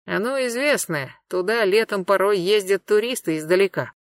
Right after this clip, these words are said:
хотя горы Камерши глухие, безлюдные и нечасто посещаемые окрестными жителями».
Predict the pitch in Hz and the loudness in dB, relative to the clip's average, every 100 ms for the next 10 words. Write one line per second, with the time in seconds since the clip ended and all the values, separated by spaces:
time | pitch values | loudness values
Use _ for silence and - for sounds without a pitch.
0 | _ _ - 180 202 196 151 175 196 190 | _ _ -2 0 2 2 2 2 4 2
1 | 175 190 185 160 - - 185 202 - _ | 2 0 0 0 -2 0 0 -2 -8 _
2 | 208 277 262 - 208 151 131 113 196 208 | -4 -2 -2 -2 0 0 0 0 2 2
3 | 233 165 151 135 127 _ _ _ - 254 | 2 0 -4 -6 -10 _ _ _ -4 -2
4 | 240 233 - 254 - 165 - 170 202 - | -2 -2 0 -2 -2 -4 -4 -2 -2 -2
5 | 190 165 151 165 175 190 165 170 170 165 | -2 -2 -2 -2 -2 -2 -2 -4 -4 -4
6 | 160 190 - 143 143 156 | -2 -2 -4 -8 -10 -16